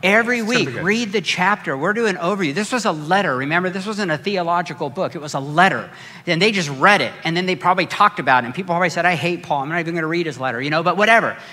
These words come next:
Speaker 1: So read it. And so you go home, read one, look at it in context, kinda do that kind of work yourself, 'cause that you will be way more, uh,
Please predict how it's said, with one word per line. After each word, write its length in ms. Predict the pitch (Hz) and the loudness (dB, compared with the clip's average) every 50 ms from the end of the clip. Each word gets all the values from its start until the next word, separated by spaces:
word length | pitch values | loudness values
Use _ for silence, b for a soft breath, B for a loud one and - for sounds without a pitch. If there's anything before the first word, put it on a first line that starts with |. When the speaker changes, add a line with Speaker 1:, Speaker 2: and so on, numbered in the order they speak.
| B B B B | B B B B
Speaker 1:
So 220 | - - 202 185 160 | -2 0 0 0 0
read 400 | 147 147 165 185 214 233 240 202 | -2 -2 0 0 2 2 2 0
it. 180 | 143 107 - - | -2 -4 -4 -6
And 180 | 143 143 151 | -6 -6 -6
so 100 | - 170 | -4 -6
you 260 | 170 170 175 202 233 220 | -6 -4 -4 -4 -2 0
go 140 | 226 180 | 0 0
home, 300 | 156 175 160 139 127 123 | 2 2 0 0 -2 -4
read 400 | 135 156 185 208 226 233 240 220 | -4 -2 0 0 0 0 0 -2
one, 380 | 185 156 147 139 123 123 127 147 | -2 -2 -4 -2 -2 -2 -4 -4
look 180 | 202 233 233 233 | -4 -4 -4 -2
at 140 | 214 196 | -4 -2
it 160 | 180 180 175 165 | -2 -2 -4 -4
in 120 | 156 143 | -4 -6
context, 640 | - - - 151 147 147 131 - 139 127 117 - - - | -8 -8 -8 -6 -6 -6 -8 -8 -10 -10 -10 -10 -12 -10
kinda 320 | - 190 208 220 226 214 | -8 -8 -6 -6 -6 -6
do 180 | 185 185 190 175 | -4 -6 -4 -2
that 200 | 175 170 165 - | -4 -4 -4 -4
kind 180 | 165 165 156 | -4 -4 -4
of 60 | 147 143 | -4 -4
work 220 | 151 156 156 156 | -4 -4 -6 -6
yourself, 420 | 156 139 123 - 175 151 120 110 - | -8 -8 -8 -4 -2 -2 -2 -2 -6
'cause 120 | 131 120 | -10 -4
that 160 | 143 156 170 151 | -4 -4 -4 -2
you 160 | 156 175 196 | -2 -2 0
will 100 | 185 165 | 0 -2
be 360 | 151 170 160 156 151 143 143 B B B B B B | -2 -2 -2 -2 -2 -4 -6 B B B B B B
way 380 | 139 131 151 170 175 180 180 175 | -8 -2 0 2 2 2 2 0
more, 420 | 170 160 151 151 147 143 139 147 143 | 0 0 0 0 2 2 0 0 0
uh, 240 | 139 135 135 127 | 0 0 0 -2